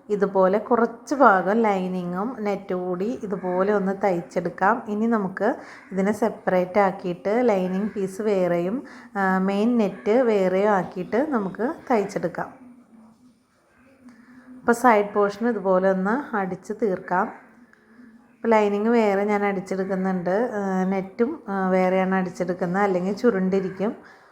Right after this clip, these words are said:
അപ്പോൾ ദാ ഇതുപോലെ ഒന്ന് അടിച്ചു കൊടുക്കാം. അപ്പോൾ നമ്മുടെ, ആ, സ്കേർട്ട് റെഡി ആയിട്ടുണ്ട്. ഇനി നമുക്ക് ദാ നമ്മുടെ, ആ, ടോപ്പ് റെഡിയാക്കി എടുക്കാം. അതിന് വേണ്ടി ഞാൻ ദാ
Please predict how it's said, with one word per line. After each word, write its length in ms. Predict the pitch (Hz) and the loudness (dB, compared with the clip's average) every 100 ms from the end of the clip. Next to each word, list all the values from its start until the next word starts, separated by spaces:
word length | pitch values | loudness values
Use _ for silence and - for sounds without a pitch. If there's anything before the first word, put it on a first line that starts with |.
| - | -8
അപ്പോൾ 160 | 185 185 | -2 -2
ദാ 240 | 185 180 196 | -2 -6 -6
ഇതുപോലെ 440 | 185 175 175 170 | -6 -2 0 0
ഒന്ന് 120 | 175 | -2
അടിച്ചു 240 | 170 165 175 | -4 -6 -6
കൊടുക്കാം. 500 | 160 165 - - _ _ _ _ _ - _ | -6 -10 -14 -20 _ _ _ _ _ -20 _
അപ്പോൾ 120 | 202 208 | -2 0
നമ്മുടെ, 440 | 208 208 208 214 | 2 4 2 2
ആ, 240 | 202 190 185 | 0 0 0
സ്കേർട്ട് 520 | 190 214 196 190 190 | -2 0 0 0 0
റെഡി 240 | 220 202 | 0 2
ആയിട്ടുണ്ട്. 460 | 190 190 190 190 185 | 0 0 -2 -2 0
ഇനി 320 | 208 220 208 | 0 0 0
നമുക്ക് 340 | 214 202 190 190 | 0 0 0 0
ദാ 360 | 190 190 190 - 196 | 2 0 -2 -12 -6
നമ്മുടെ, 460 | 190 185 190 202 202 | -2 0 2 2 0
ആ, 80 | 185 180 175 175 175 - - _ _ _ - 196 185 180 214 - - | -2 -2 -4 -4 -6 -10 -20 _ _ _ -16 -8 -8 -8 -14 -20 0
ടോപ്പ് 340 | 220 185 - 226 | 2 2 0 -2
റെഡിയാക്കി 440 | 220 190 190 190 | 0 0 -2 -2
എടുക്കാം. 320 | 180 175 185 | -6 -6 -4
അതിന് 300 | 190 185 180 | -4 -4 -4
വേണ്ടി 240 | 185 180 190 | -4 -4 -4
ഞാൻ 280 | 196 190 190 | -2 -2 -2
ദാ 160 | 175 | -4